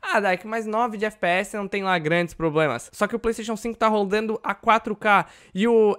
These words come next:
Xbox Series X não tá conseguindo rodar isso a quatro K. Ele tá dropando a resolução pra mil quatrocentos e quarenta P.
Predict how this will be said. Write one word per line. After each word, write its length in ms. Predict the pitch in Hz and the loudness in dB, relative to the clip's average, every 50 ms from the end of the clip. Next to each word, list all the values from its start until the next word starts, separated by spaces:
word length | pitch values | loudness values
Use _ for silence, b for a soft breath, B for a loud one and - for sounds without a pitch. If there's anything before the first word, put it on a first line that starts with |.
| - 190 185 | 0 -2 -2
Xbox 260 | - 202 214 208 - | 0 -2 -2 -2 -2
Series 280 | - 226 214 208 160 170 | -4 -4 -4 -2 0 2
X 360 | 190 208 220 - - - - - | 2 2 2 0 -8 -16 -12 -6
não 260 | 185 196 226 233 233 | -4 -2 -2 -2 0
tá 160 | - 240 240 | 0 0 0
conseguindo 380 | - 233 226 - 196 208 208 202 | 0 0 -2 -2 -4 -4 -2 0
rodar 380 | 202 196 180 190 185 180 - - | 0 0 2 2 2 2 0 -2
isso 280 | 190 208 214 - - 190 | -6 -6 -6 -4 -4 -4
a 60 | 180 | -2
quatro 320 | - 180 170 - - 160 | -2 -2 -4 -4 -4 -10
K. 360 | - - 180 170 160 139 - _ _ - | -2 2 4 4 4 2 0 _ _ -2
Ele 140 | 180 165 165 | -2 0 0
tá 140 | - 202 | 0 0
dropando 640 | 196 185 214 226 220 - - 226 233 233 233 233 220 - | 0 2 0 0 2 2 4 4 4 4 2 0 2 2
a 80 | 190 196 | 2 2
resolução 560 | 202 196 180 208 196 196 - - 190 190 196 | 2 2 0 0 0 0 -2 -4 -6 -6 -4
pra 100 | 190 190 | -4 -4
mil 160 | 180 185 190 | -4 -4 -4
quatrocentos 380 | - 202 185 - - 190 175 - | -2 -4 -4 -4 -8 -12 -12 -6
e 40 | |
quarenta 300 | - 185 170 175 170 185 | -6 -6 -6 -4 -6 -8
P. 360 | 175 - - 196 190 170 - | -6 2 4 4 4 4 0